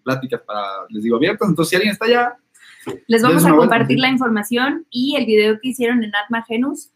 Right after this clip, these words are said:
Speaker 2: para que ustedes puedan preguntar por, eh, el cupo, para que ustedes puedan ver las pláticas que van a, que van a dar Emiliano y Carlo y puedan inscribirse a la que mejor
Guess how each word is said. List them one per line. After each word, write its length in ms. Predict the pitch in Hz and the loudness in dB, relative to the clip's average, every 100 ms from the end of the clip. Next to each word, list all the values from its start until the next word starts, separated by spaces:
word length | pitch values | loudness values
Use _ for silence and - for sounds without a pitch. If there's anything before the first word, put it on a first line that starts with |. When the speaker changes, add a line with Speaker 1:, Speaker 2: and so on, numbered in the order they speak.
| _ | _
Speaker 2:
para 240 | 226 208 214 | 0 0 0
que 80 | 214 | -2
ustedes 340 | 214 233 233 | 0 -2 -2
puedan 360 | 247 226 220 233 | 0 2 2 0
preguntar 540 | 214 196 196 190 214 - | -2 -6 -4 -2 -2 0
por, 420 | 220 220 233 240 _ _ _ - | 4 4 4 -2 _ _ _ -8
eh, 420 | 202 202 202 202 | -6 -4 -4 -4
el 120 | 196 | -6
cupo, 540 | 247 277 - 240 240 - | -4 -4 0 0 0 0
para 260 | 190 190 | -2 -2
que 80 | 190 | -6
ustedes 320 | 190 208 196 - | -6 -6 -6 -4
puedan 320 | 208 190 196 | -4 -4 -4
ver 240 | 208 214 | -4 -4
las 220 | 220 202 - | -4 -4 -2
pláticas 380 | 233 233 254 247 | -2 -2 -6 -6
que 80 | 240 | 0
van 240 | 214 214 | 2 4
a, 220 | 214 214 _ _ | 2 0 _ _
que 100 | - | -2
van 200 | 208 208 | 0 0
a 60 | 208 | 2
dar 300 | 202 214 214 | 2 0 -2
Emiliano 420 | 214 208 202 208 214 | -6 -4 -4 -2 -2
y 60 | |
Carlo 400 | 226 254 277 302 262 | -2 -2 -2 -4 -2
y 240 | 240 262 | 0 0
puedan 300 | 214 202 208 | 0 0 0
inscribirse 460 | 208 - 185 - 202 | -2 -6 -10 -10 -12
a 40 | |
la 60 | 190 | -14
que 120 | - | -16
mejor 420 | 165 - 180 180 | -20 -10 -10 -10